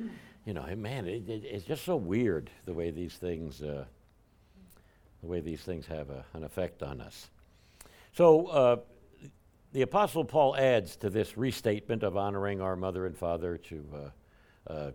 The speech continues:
you know, "Children, obey your parents in the Lord." And then he says, "Fathers, don't provoke your children to wrath," which is a, an interesting little addition. And as I said, as I, as I work my way down through, uh, through this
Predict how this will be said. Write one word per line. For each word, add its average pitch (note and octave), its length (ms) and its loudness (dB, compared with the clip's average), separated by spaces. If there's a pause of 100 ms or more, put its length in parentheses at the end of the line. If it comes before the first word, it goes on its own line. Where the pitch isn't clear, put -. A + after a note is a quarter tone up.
you B2 100 -6
know, D2+ 80 -6
"Children, A#2 340 0
obey A2+ 180 2
your A2 100 0
parents A2+ 320 -2
in G2 60 -6
the G2 80 -2
Lord." G2+ 260 4 (280)
And C3 120 -4
then B3 100 4
he A#3 80 2
says, A#2+ 360 -2 (160)
"Fathers, D3 480 -4
don't D3 320 -4
provoke A2+ 480 -4
your G2+ 120 -4
children G#2+ 480 -6
to E2 120 -6
wrath," E2+ 400 -6
which G2+ 220 -10
is F#2 160 -8
a, F2+ 160 -8 (240)
an G#2+ 120 -6
interesting D3 500 -4
little G#2+ 320 -2
addition. D#2+ 580 -4 (720)
And F2 160 -6
as G#2+ 160 0
I G2+ 40 0
said, F#2 220 -4
as G2+ 220 2
I, F2 220 -2 (440)
as F2+ 80 -8
I F2+ 60 -2
work F2+ 260 -4
my F2+ 140 -6
way E2+ 160 -4
down E2 320 -8
through, E2 400 -8
uh, C#2+ 160 -6 (1040)
through F#2 220 -10
this E2+ 360 -8